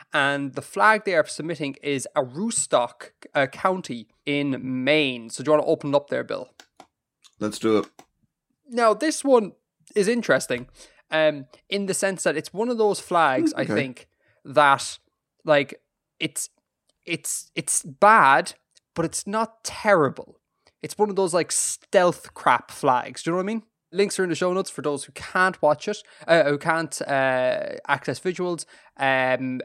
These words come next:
Speaker 1: imagine the flag of Nigeria. So, uh, three v-, vertical stripes, green, white, green. Um, in the white stripe, the middle stripe, there is what is the shape of the county of Aroostook.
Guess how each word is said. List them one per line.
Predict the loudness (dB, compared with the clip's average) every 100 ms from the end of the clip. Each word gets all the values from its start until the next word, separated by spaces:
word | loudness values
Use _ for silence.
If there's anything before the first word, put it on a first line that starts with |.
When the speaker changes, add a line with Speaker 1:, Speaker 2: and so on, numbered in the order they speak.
| -4
Speaker 1:
imagine | 0 4 2 2 -2 -2 -8
the | -8
flag | -4 0 2 2
of | 2
Nigeria. | 2 2 0 2 0 -2 _ _
So, | -4 0 0 -2 _ _
uh, | -2 0 0 -4 _ _
three | -16 -6 -2 -2 -2 -6 -8 _
v-, | -12 0
vertical | 2 2 0 -8
stripes, | -2 0 0 -2 -12 _
green, | -2 -2 -2 -6
white, | -4 -2 -2 -6 -12
green. | -4 -4 -4 -8 -16 _ _ _ _ -2
Um, | 2 2 0 -4 -8 -12 -18 _ -4
in | -2 0
the | 0
white | 4 2 2
stripe, | -2 0 0 -2
the |
middle | -6 -4 -6
stripe, | -8 -4 -4 -4 _ _ _
there | 0 2
is | 0 -2 0 0 -2 -4 -8
what | -6 4 4
is | 4 -2
the | -4
shape | -2 0 0 -2 0
of | 4 4 4
the | -6
county | 0 0 0 -2 -6 -4
of | -4
Aroostook. | -4 -6 -6 -4 -2 -2 -6